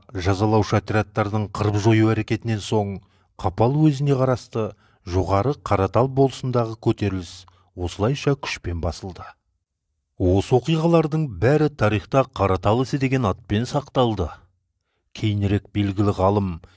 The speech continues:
Ғайрат Сапарғалиевтің мұрағат материалдары негізінде жазған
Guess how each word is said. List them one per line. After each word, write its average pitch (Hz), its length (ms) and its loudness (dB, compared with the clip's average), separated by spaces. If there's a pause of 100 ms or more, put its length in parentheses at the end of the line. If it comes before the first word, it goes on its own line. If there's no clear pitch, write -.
(140)
Ғайрат 98 460 0
Сапарғалиевтің 104 880 0
мұрағат 101 320 2
материалдары 104 640 0
негізінде 101 540 -2
жазған 95 640 0